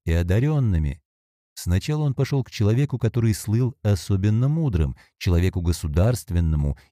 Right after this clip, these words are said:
имени которого он не стал называть, и поневоле убедился, что на самом деле человек этот мудрым не был, а только казался мудрым другим и особенно самому себе. Уходя от него, я рассуждал сам с собою, что этого-то человека я мудрее,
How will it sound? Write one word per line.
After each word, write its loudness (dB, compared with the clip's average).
имени 2
которого 2
он 2
не 2
стал 0
называть, 2
и 2
поневоле 0
убедился, 0
что -2
на 4
самом 0
деле 2
человек 2
этот 2
мудрым 2
не 2
был, 0
а 2
только 2
казался 2
мудрым 2
другим 0
и -2
особенно 0
самому 0
себе. 0
Уходя 2
от -4
него, 0
я 0
рассуждал 0
сам 0
с -6
собою, 0
что 0
этого-то 0
человека 2
я 0
мудрее, 0